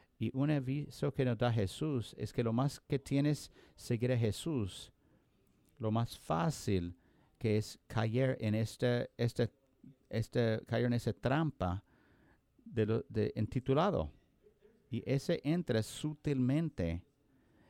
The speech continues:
Y hay pocos que, que ven eso en, en sí mismo. Ha entrado en mi vida y no lo vi antes. Yo fui cegado por eso. Recuerda tu primer año de colegio secundario,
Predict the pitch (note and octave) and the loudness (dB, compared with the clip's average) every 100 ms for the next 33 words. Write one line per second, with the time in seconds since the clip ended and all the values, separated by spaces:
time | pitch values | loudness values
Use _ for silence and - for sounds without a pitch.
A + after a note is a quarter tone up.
0 | _ A#2+ A2+ - D#3 F3 D#3+ - - - | _ -4 -2 -2 -2 0 -2 0 -2 -2
1 | _ - B2 A2 A#2+ C#3 A#2+ A#2 - C3 | _ -4 -2 2 2 2 0 -2 0 -4
2 | G#2 - _ - G#2+ G2+ - B2+ C#3+ F#3+ | -4 -16 _ -4 -2 -2 2 4 4 2
3 | - F2+ F2+ - - - - B2+ E3 - | -2 -4 -4 -8 -20 -20 -4 0 0 2
4 | D3 B2 A#2 A3 F#3+ G2 F#2 G#2 - A2 | 2 4 4 4 2 2 2 0 -2 -2
5 | A#2+ B2+ A#2+ C3+ - - E3 F#3 - E2+ | 0 -2 -2 -6 -8 -2 0 0 0 -2
6 | - - - _ _ _ _ - A#2+ C3 | -2 -14 -20 _ _ _ _ -6 0 0
7 | - C#3+ - A#2 B2+ C#3+ - B2+ C3+ F#2 | 0 -2 0 0 2 0 0 0 0 -2
8 | D2+ - - - C3+ E3 D#3+ D#3 C3+ A#2 | -6 -12 -20 -4 0 2 0 0 -2 -2
9 | A#2 - - - C3+ C#3+ - B2+ C3+ C#3+ | -6 -12 -8 0 4 4 2 2 2 4
10 | B2+ - B2 B2 C3 - - A2+ A2 B2 | 2 2 2 4 2 0 0 2 2 2
11 | C3+ | 0